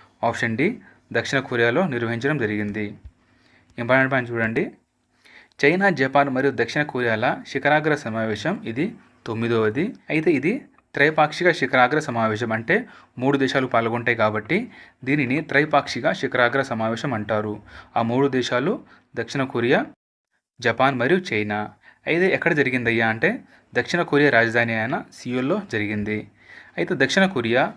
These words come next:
నూతన రాష్ట్రపతి ఎవరయ్యా అంటే యూ సుంగ్ యోల్, చైనా రాష్ట్రపతి క్సీ జిన్ పింగ్ మరియు జపాన్ రాష్ట్రపతి ఫూమియో కిషిడా. అయితే ఇటీవల ఏఐ రెండవ సెక్యూరిటీ సమిట్ కూడా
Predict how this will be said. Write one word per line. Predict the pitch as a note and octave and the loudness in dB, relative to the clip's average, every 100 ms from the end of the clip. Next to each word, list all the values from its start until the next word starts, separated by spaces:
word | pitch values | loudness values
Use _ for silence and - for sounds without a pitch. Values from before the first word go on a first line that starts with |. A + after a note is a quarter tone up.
| - | -10
నూతన | C3 D#3 F3+ B2 | -6 -2 0 2
రాష్ట్రపతి | B2 - C#3+ D3 B2 | 2 0 -6 -2 -2
ఎవరయ్యా | A2 A#2+ A#2+ A#2 | 2 2 2 0
అంటే | A2 E3 C3 | 0 -2 2
యూ | D3+ C4+ - - | 2 0 -4 -6
సుంగ్ | C#3 A3 - G#2+ | -4 -4 -6 -6
యోల్, | G#2+ G#2 G#2 G#2 _ _ _ - | -2 0 -2 -12 _ _ _ -4
చైనా | B2+ D3 C#3 | 0 4 4
రాష్ట్రపతి | C3 - C#3+ C3+ A3 D4+ - _ _ | 4 2 -2 0 -2 -4 -16 _ _
క్సీ | A#2 C3 E3 C3+ | -4 0 0 2
జిన్ | G3 D4+ - _ | 0 0 -8 _
పింగ్ | A2 A2+ E3 - _ _ - | -8 -6 -8 -16 _ _ -6
మరియు | B2 D3 C3 E3+ - - _ A2+ | -4 0 0 -2 -6 -20 _ -2
జపాన్ | E3 F#3 D3+ | 2 2 4
రాష్ట్రపతి | B2 - G#2+ G#2+ E3 A3+ A3+ | 0 0 -4 -2 -2 -4 -8
ఫూమియో | - B2 C3 F#3+ A3+ - | -6 -2 0 0 -2 -8
కిషిడా. | A2+ - G#2 G#2 G2+ - _ _ _ _ _ - - - | -10 -6 -2 0 -2 -4 _ _ _ _ _ -20 -20 0
అయితే | E3+ F3+ E3 | 2 4 2
ఇటీవల | D3+ G3 C3+ A#2 C3 - _ _ - B2+ | 2 0 2 2 2 -2 _ _ -8 2
ఏఐ | F#3 D#3+ E3 | 4 4 2
రెండవ | C#3+ C#3+ D#3+ D#3+ | 2 0 0 -2
సెక్యూరిటీ | B2+ C3+ C3 C3+ | -4 -4 -2 -2
సమిట్ | A#2 A2+ A2 | -2 -4 -4
కూడా | A#2 C3 | -2 0